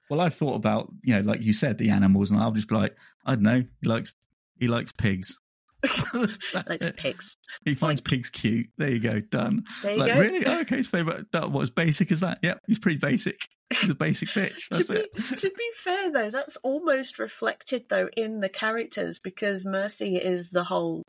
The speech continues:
Speaker 2: "I'm gonna calculate everything, and I must know where everything is, and I'm gonna
Speaker 1: Hmm.
Speaker 2: be on the watch constantly."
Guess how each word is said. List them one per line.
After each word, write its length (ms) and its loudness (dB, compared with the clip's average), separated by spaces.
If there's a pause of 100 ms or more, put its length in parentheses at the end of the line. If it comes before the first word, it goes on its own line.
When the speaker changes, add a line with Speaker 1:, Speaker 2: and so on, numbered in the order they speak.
Speaker 2:
"I'm 160 -4
gonna 200 -6
calculate 680 -2
everything, 600 -8
and 100 -12
I 80 -6
must 320 -2
know 320 0
where 220 -2
everything 460 -4
is, 320 -6
and 160 -12
I'm 220 -6
gonna 160 6
Speaker 1:
Hmm. 60 6
Speaker 2:
be 140 -2
on 140 -8
the 100 -4
watch 320 -4
constantly." 580 -8